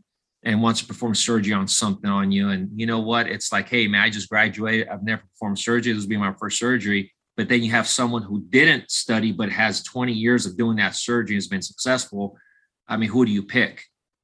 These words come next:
And, and that's kinda like the way I look at it. It's, uh, again, this, ex-, I mean, knowledge with experience is incredible. That's where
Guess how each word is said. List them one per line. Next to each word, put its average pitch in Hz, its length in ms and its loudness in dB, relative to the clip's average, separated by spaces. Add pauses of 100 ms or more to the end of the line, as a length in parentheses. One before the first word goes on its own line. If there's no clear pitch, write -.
(220)
And, 104 480 0
and 117 120 2
that's 143 220 4
kinda 127 220 2
like 117 160 0
the 120 80 -2
way 113 120 4
I 113 140 4
look 117 300 2
at 98 60 -4
it. 95 160 -6 (120)
It's, - 240 -6
uh, 107 220 0
again, 117 480 0
this, 110 400 -2 (840)
ex-, - 280 -2 (160)
I - 40 -2
mean, 113 180 4
knowledge 123 520 4
with 123 180 2
experience 123 720 0
is 101 440 -4
incredible. 107 680 -6 (260)
That's - 220 -4
where 104 300 -2